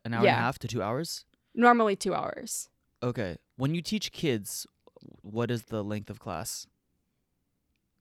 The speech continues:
Speaker 1: Like, when you teach.
Speaker 2: Well, when, when I taught, uh,
Speaker 1: Or when you did teach, 'cause now, not anymore.
Speaker 2: uh, yeah, I'm not teaching dance anymore right now, but when I was teaching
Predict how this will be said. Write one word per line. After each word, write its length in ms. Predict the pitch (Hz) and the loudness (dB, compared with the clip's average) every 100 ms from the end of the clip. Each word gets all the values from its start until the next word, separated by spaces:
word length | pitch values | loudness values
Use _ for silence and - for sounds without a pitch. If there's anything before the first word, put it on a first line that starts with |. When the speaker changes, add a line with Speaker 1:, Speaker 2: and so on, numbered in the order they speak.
| - | -4
Speaker 1:
Like, 140 | 127 | -2
when 140 | 120 123 | 0 0
you 80 | |
teach. 120 | 120 202 | 4 8
Speaker 2:
Well, 240 | 208 202 | 8 8
when, 360 | 226 214 208 - | 6 4 0 -2
when 220 | 220 233 | 6 8
I 140 | 214 240 | 10 8
taught, 500 | 247 240 220 202 - - _ _ _ _ _ _ _ - | 6 8 10 8 4 -6 _ _ _ _ _ _ _ 6
uh, 180 | 101 135 | 8 8
Speaker 1:
Or 60 | |
when 120 | 123 | 6
you 60 | 120 | 2
did 160 | 123 - | 0 -2
teach, 340 | 98 - - _ | -6 -8 -14 _
'cause 120 | - 110 | -12 -6
now, 180 | 107 - - | -6 -6 4
not 160 | 208 | 6
anymore. 300 | 196 190 190 190 190 190 | 8 8 8 6 4 0
Speaker 2:
uh, 40 | 170 - | -4 -12
yeah, 260 | - 196 185 | 0 2 2
I'm 100 | 185 | 2
not 180 | 202 202 | 0 -2
teaching 240 | 208 196 | -4 -2
dance 240 | 185 180 180 | -2 -2 -4
anymore 260 | 175 170 | -2 0
right 160 | 165 160 | 0 0
now, 180 | 165 165 | -2 -2
but 140 | - | -2
when 100 | 185 | 0
I 60 | 175 | 0
was 100 | 175 | 0
teaching 580 | 202 - 190 185 180 | -4 -2 -2 -2 -4